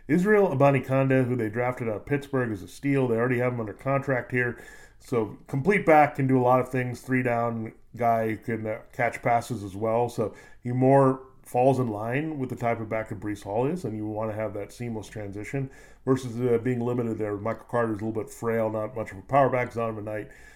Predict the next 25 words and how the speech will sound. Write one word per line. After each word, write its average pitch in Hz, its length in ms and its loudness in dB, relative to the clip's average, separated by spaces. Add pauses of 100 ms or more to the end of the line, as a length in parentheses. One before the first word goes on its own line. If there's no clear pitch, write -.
(160)
might 127 200 2
not 120 180 -4
be 117 140 -4
the 104 80 -6
biggest 110 340 -4
asset 110 320 -2
as 101 140 -6
a 98 60 -8
receiver. 95 460 -4
So 110 180 -6
you - 420 -8
want 165 120 2
somebody 170 220 2
similar, 147 440 2
and 117 180 -4
Abani 123 400 0
Kanda 120 360 -2
might 113 220 -6
be 120 80 -8
the 104 100 -8
guy. 101 260 -6
So 107 140 -10
we'll 113 120 -4
watch 135 340 0
that 117 320 -2